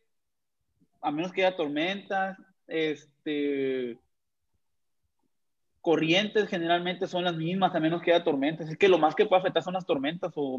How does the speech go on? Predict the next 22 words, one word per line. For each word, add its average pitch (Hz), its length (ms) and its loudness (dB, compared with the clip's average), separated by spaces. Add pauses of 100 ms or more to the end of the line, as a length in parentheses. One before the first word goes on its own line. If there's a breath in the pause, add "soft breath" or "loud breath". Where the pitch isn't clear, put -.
(120)
o 139 160 -2
los 127 140 -4
mentados 127 340 0
ciclones, 143 500 -2
pues. 156 140 -18 (680)
Otra 175 240 6
experiencia 208 400 4
que 208 100 2
he 214 100 2
tenido 196 560 0 (420)
aquí 147 240 -4
en 160 60 -4
Sinaloa, 165 460 4
elegimos 165 360 0
un 175 160 -2
sitio 175 760 0
sumamente 175 760 0
protegido, 147 720 0 (760)
que 139 140 2
no 131 100 2
llegaba 170 380 6
nada, 143 580 0